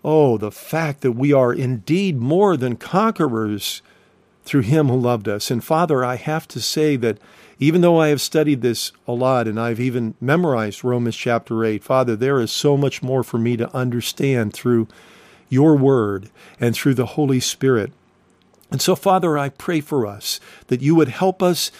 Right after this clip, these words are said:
to understand the powerful gospel, the good news of our Lord Jesus Christ.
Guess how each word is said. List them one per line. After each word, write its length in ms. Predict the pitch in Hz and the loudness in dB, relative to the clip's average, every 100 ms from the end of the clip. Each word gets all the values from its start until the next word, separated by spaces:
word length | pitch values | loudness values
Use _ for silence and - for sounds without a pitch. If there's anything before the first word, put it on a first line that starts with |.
| - - | -20 -6
to 200 | - 160 - | -2 -2 0
understand 800 | 175 170 160 - 135 127 107 104 | 2 4 2 0 0 0 0 -4
the 60 | |
powerful 800 | - - 151 160 156 - 156 135 _ _ - 107 | -8 -4 0 2 2 -2 -6 -6 _ _ -14 -4
gospel, 720 | 143 151 143 - - 107 101 _ - - - | 0 2 0 -4 -6 -8 -10 _ -20 -12 -6
the 80 | |
good 400 | 123 92 170 175 | -6 2 6 6
news 520 | 165 170 143 107 - - - - | 4 2 0 -2 -6 -10 -16 -10
of 100 | 123 | -2
our 220 | 127 123 120 | 0 0 0
Lord 320 | 131 156 147 | 2 2 0
Jesus 480 | - 156 135 135 - | -2 -4 -4 -8 -6
Christ. 640 | 160 151 135 107 - - | -4 -4 -6 -10 -14 -16